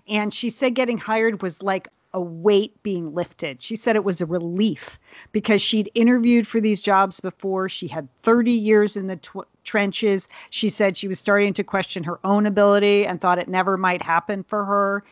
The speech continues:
And she just commended Derek Jeter because she said he was fearless in making this decision. Uh, and she was so excited. She has four sisters, and she told her mom and four sisters. And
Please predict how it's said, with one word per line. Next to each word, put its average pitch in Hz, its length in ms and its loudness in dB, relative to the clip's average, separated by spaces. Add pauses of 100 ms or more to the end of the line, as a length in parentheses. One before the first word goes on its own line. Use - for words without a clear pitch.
(360)
And 202 360 2
she - 180 -6
just 220 240 -2
commended 208 500 2
Derek 196 340 2
Jeter 226 340 -4
because 175 420 -8
she 196 200 -6
said 185 260 -2
he 190 100 -4
was 185 200 -4
fearless 202 560 2
in 190 80 -6
making 185 380 -4
this 185 200 -4
decision. 175 600 -6 (460)
Uh, 196 440 4
and 202 320 0
she - 160 -6
was 214 180 -4
so 214 200 2
excited. 208 500 0
She - 160 -4
has 196 160 0
four 196 260 -2
sisters, 202 720 -2
and 180 120 -8
she - 140 -10
told 190 280 -4
her 196 80 -2
mom 190 360 4
and 185 140 -6
four 196 220 -2
sisters. 190 800 -2
And 175 140 -2